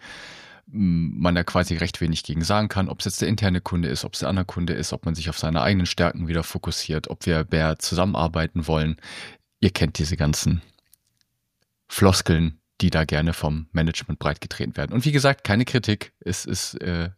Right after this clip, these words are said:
ihr Job und es ist auch genau richtig so. Wir wollen heute aber nicht da reingehen, sondern wir wollen erklären, was hat's denn mit diesem Satz eigentlich auf sich? Was ist denn Kernkompetenz überhaupt?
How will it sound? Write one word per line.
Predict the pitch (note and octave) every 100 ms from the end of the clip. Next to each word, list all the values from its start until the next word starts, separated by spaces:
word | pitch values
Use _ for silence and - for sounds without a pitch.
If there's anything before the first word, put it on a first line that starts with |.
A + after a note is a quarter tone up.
| _
ihr | F#2
Job | - G2+ -
und | E2+
es | D#2+
ist | D2+
auch | D2+
genau | - D2+
richtig | D2 E2 - -
so. | C#2+ -
Wir | - D3+ C3
wollen | B2 A2
heute | A#2+ C3+
aber | - B2+
nicht | F#2 -
da | G2+
reingehen, | A#2+ B2 B2 C#3
sondern | G2+ F2+ B2+
wir | A#2 F2+
wollen | F#2 D2
erklären, | - - F2 A#2+ - - - - - -
was | F#2+ -
hat's | C3+ -
denn |
mit | A#2+ A2
diesem | G#2+
Satz | G2+ -
eigentlich | - F2
auf | D2 -
sich? | E2 -
Was | F2
ist | - -
denn | D#2
Kernkompetenz | - C#2+ - D#2+ - - - -
überhaupt? | F2+ E2+ - -